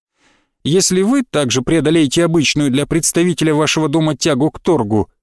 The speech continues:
то сможете вылететь уже сегодня. Наследник императора некоторое время буравил меня взглядом, но затем сдался. «Пройдемте в мой кабинет», — сказал он.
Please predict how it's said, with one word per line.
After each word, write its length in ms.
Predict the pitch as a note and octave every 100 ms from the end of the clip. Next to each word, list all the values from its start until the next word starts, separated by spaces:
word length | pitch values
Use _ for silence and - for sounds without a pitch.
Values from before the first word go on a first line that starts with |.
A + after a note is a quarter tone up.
| _ -
то 160 | A3
сможете 480 | A3+ A3 A3 G3+ G#3
вылететь 400 | F3+ G3+ F#3 E3+
уже 220 | E3 E3+
сегодня. 640 | F3+ A3 E3+ A#2+ G#2 A2 - _ _ _ _ _ _ _ _ _ _
Наследник 720 | A#2 A#2+ - D3+ D3 D3+ -
императора 500 | C#3+ C3 D3 F3 C3+
некоторое 440 | C#3 D3+ - C#3
время 280 | C3 E3 D#3
буравил 440 | A#2+ C#3 E3 C#3 C3+
меня 240 | C#3 C#3
взглядом, 540 | A#2 A#2 F3+ E3 D3+ - _ _ -
но 140 | C3+
затем 340 | B2+ - E3
сдался. 500 | C#3+ B2 B2 F3+ F#2+ - _ _ _ _ _ _ _ -
«Пройдемте 580 | A#2+ B2+ B2 E3 B2+ C3
в 120 | A#2
мой 180 | C3+ B2+
кабинет», — 540 | C3 C3+ C#3 - - _
сказал 400 | - B2+ G#2 F#2+
он. 160 | F2+